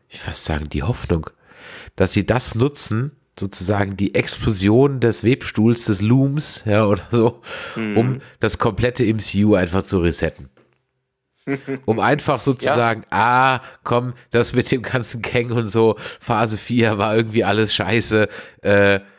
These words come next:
Speaker 1: ja, komm, scheiß drauf, wir, wir resetten hier jetzt alles <laughs> und fangen einfach nur mal
Speaker 2: <laughs>
Speaker 1: mit einem Iron Man an.
Speaker 2: Es wäre ja die Gelegenheit gewesen dafür,
Speaker 1: Wäre
Speaker 2: aber
Speaker 1: die
Speaker 2: auch
Speaker 1: Gelegenheit
Speaker 2: spri-,
Speaker 1: gewesen.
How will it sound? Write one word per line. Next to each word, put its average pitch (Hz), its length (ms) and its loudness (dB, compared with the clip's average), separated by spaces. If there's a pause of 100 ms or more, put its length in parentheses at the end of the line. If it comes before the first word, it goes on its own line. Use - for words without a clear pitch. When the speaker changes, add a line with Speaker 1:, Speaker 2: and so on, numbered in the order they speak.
(160)
Speaker 1:
ja, 90 320 -2
komm, 92 380 -4
scheiß - 280 -4
drauf, 90 260 -4
wir, 101 180 -4
wir 104 240 0
resetten 143 400 0
hier 139 180 2
jetzt 117 240 -2
alles 92 600 -2 (140)
<laughs> 170 160 0
und 151 120 -12
fangen 151 300 0
einfach 147 260 0
nur 143 100 0
mal 139 160 -4
Speaker 2:
<laughs> 165 220 -4
Speaker 1:
mit 208 180 0
einem 160 160 0
Iron 127 440 2
Man 107 340 0
an. 95 280 -6 (1300)
Speaker 2:
Es - 160 -20
wäre 127 100 -18
ja 95 120 -14
die 92 180 -18
Gelegenheit 104 640 -8
gewesen 92 440 -12
dafür, 92 280 -10
Speaker 1:
Wäre 107 220 0
Speaker 2:
aber 113 100 0
Speaker 1:
die 185 80 2
Speaker 2:
auch 233 60 2
Speaker 1:
Gelegenheit 120 500 2
Speaker 2:
spri-, 131 160 -4
Speaker 1:
gewesen. 87 340 -6